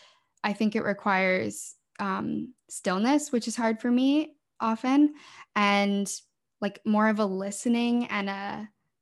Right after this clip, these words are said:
like, surrendering. I know that's overused, but that is definitely something that,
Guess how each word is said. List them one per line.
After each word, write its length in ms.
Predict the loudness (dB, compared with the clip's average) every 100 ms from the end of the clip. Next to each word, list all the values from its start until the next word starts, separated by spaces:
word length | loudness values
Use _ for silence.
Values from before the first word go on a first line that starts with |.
| _ -14
like, 220 | -14 _ _ _ _
surrendering. 880 | -8 -4 -2 -2 -2 0 0 0 -2
I 80 |
know 100 | -2
that's 160 | -4 -4
overused, 680 | -6 -6 -6 -6 -4 -4 -4 -2
but 280 | -2 -2 -8 -20 -20 -20 _ 0
that 180 | 2 4
is 120 | 2
definitely 280 | 0 0 -2
something 340 | -2 -2 -2 -2
that, 420 | 0 -2 -4